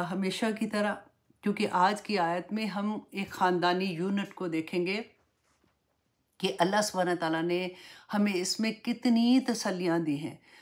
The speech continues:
हज़रत नूह अलैहिस्सलाम के ख़ानदान की एग्जांपल दे के। <coughs> क्योंकि फिर वही बात है कि जब हम अल्लाह के करीब आते हैं ना, जब हमारी ज़िंदगी में कुरान खुलता है तो फिर हमारा दिल चाहता है कि हम पकड़ पकड़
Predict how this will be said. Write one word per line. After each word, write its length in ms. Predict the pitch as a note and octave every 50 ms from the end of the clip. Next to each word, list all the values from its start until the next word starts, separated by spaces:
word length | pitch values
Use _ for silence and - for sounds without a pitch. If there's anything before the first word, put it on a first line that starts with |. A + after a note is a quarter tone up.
| - _ -
हज़रत 340 | - G3+ F3+ G#3 G#3 G#3 G3+
नूह 180 | G3+ G3+ G3
अलैहिस्सलाम 560 | F#3+ F#3 F#3 F3+ F3+ - F3+ E3 E3 E3+ F3
के 120 | F3 - F#3+
ख़ानदान 640 | - - F3 D#3+ E3 D#3 D3+ D#3 E3+ F#3 G#3 A3 G#3+
की 140 | G#3+ A3
एग्जांपल 560 | G3 D#3+ - - E3+ D#3 E3 E3 - E3 D#3+ D#3+
दे 140 | D#3+ E3 D#3+
के। 220 | D#3+ - G#3 A#3 B3
<coughs> 840 | B3 - - - - - - - - _ - - - _ _ _
क्योंकि 1400 | - - - - - D#4+ D#4+ - C#4+ - - A#3 - - - - - - _ _ _ _ - - _ - A#3 G#3 B3 A#3
फिर 220 | - - A#3+ G#3
वही 240 | F#3 G3+ G3+ G3+ G#3
बात 300 | E3+ D#3 D3+ D#3 D#3 -
है 100 | F#3+ G3 G#3+ G#3+ - _ _ _ _ _ _ _ _ _ _ _ _ _ _ _ _ _ -
कि 80 | - E3+
जब 220 | D#3 E3 F#3 E3 E3+
हम 280 | F#3+ G#3 G#3+ G#3 G#3 - - - - - - - -
अल्लाह 280 | G3 F#3 F#3 F#3 G3 A3
के 160 | G#3+ - A#3+
करीब 380 | - - G3 F3 F#3 F#3 D#3+ D3
आते 240 | D3 D#3 - - E3
हैं 140 | D#3 E3+
ना, 120 | E3+ F#3 G3
जब 200 | F3+ F#3 F3 E3
हमारी 280 | F3 F3+ E3+ E3+ F3
ज़िंदगी 380 | E3+ E3+ E3+ E3 E3 E3 D#3+ E3+
में 140 | E3+ E3+ F3
कुरान 360 | E3+ - E3+ D#3 D3 E3 F3 D#3+
खुलता 320 | - - E3 D3+ D3+ -
है 60 | D#3+
तो 100 | E3+ F#3+ F#3+
फिर 180 | - A3+ A#3
हमारा 240 | A3+ A3 G#3+ G#3+ A3 G#3+
दिल 200 | F3+ G3 F#3+ F#3
चाहता 300 | - F3+ F3 F3 F3 F3
है 80 | F3
कि 120 | F3 - G3
हम 120 | F#3+ F#3 E3+ -
पकड़ 300 | F#3+ F#3 - - G#3+ G#3+ G#3+
पकड़ 320 | G#3+ G3+ G3 G3+ G3+ G3